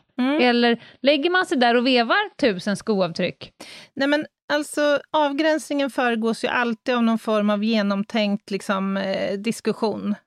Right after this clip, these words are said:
Speaker 1: eller
Speaker 2: Mm.
Speaker 1: sådär. Eh, vi är ju alltid intresserade, mest intresserade av att säkra spår som är så nära brottet som möjligt.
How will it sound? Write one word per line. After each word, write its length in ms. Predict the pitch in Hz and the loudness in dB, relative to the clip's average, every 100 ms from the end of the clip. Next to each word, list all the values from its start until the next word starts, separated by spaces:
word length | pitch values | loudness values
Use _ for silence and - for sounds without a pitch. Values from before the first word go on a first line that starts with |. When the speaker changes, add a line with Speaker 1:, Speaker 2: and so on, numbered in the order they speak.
| _ - | _ -16
Speaker 1:
eller 200 | - 226 | -6 -2
Speaker 2:
Mm. 120 | 240 | 2
Speaker 1:
sådär. 200 | 254 254 269 - _ - - _ _ 226 233 233 233 | 2 2 0 -6 _ -20 -20 _ _ -2 2 2 2
Eh, 60 | - _ _ _ 226 | -2 _ _ _ 0
vi 220 | 294 330 | 2 4
är 40 | |
ju 60 | 370 - | 2 0
alltid 440 | 370 302 - 415 | 0 0 -2 -4
intresserade, 680 | 403 392 294 - 190 180 - | -4 -6 -6 -2 0 0 0
mest 400 | 240 311 370 - | 0 0 -2 -6
intresserade 720 | - 339 247 226 190 180 190 170 | -6 -4 -4 -2 -2 0 0 0
av 120 | 170 - | -2 -4
att 140 | 208 - _ _ - | -6 -8 _ _ -6
säkra 480 | - 262 196 - | 0 0 0 -4
spår 360 | 214 - 196 190 | -6 -6 -4 -4
som 180 | - 214 | -2 -4
är 40 | |
så 180 | 214 254 | -2 -2
nära 580 | 240 269 302 226 214 240 | 0 2 2 2 2 0
brottet 680 | 233 330 392 - _ 165 - | -2 -2 -2 -6 _ -6 -6
som 200 | - 156 | -6 -4
möjligt. 520 | 143 - - _ - | -6 -8 -14 _ -20